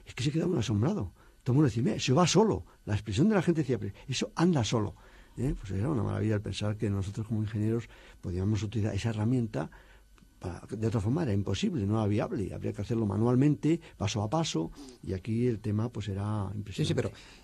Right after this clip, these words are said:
Speaker 2: incluso yo quiero añadir algo más ahí. Por ejemplo, el otro día hablando con una empresa, ya que hemos citado a I B M, citemos una europea, que era Siemens, ¿no? Y Siemens es una, una empresa de, una, de realengo muy,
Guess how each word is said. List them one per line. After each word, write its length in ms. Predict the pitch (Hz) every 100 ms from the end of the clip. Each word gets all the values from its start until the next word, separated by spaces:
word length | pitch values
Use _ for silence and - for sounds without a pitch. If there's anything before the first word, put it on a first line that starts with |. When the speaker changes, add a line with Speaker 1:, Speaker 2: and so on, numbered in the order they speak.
| -
Speaker 2:
incluso 280 | 92 127 147
yo 60 |
quiero 140 | 151 131
añadir 260 | 107 120
algo 140 | 117 110
más 220 | 104 -
ahí. 160 | 123 143
Por 120 | 87
ejemplo, 280 | 120 117 101
el 40 |
otro 120 | 110 120
día 120 | 120
hablando 320 | 110 123 101
con 120 | - 90
una 220 | 92 95
empresa, 460 | 90 - 90 90 78
ya 100 | 85
que 80 | 87
hemos 140 | 90
citado 300 | - 85 92
a 60 | 90
I 60 | 95
B 120 | 98
M, 220 | 101 101 - - - - -
citemos 380 | - 101 101 -
una 100 | 92
europea, 500 | 90 101 123 131 131
que 80 | -
era 100 | -
Siemens, 500 | - 110 107 - -
¿no? 180 | 113 143 - - -
Y 80 | 104
Siemens 260 | 87 92
es 60 | 98
una, 100 | 101
una 220 | - 95
empresa 320 | 101 95 143
de, 240 | 120 85 -
una, 280 | 123 117 123 - -
de 160 | 98 98
realengo 500 | 101 98 151 143 104
muy, 220 | 110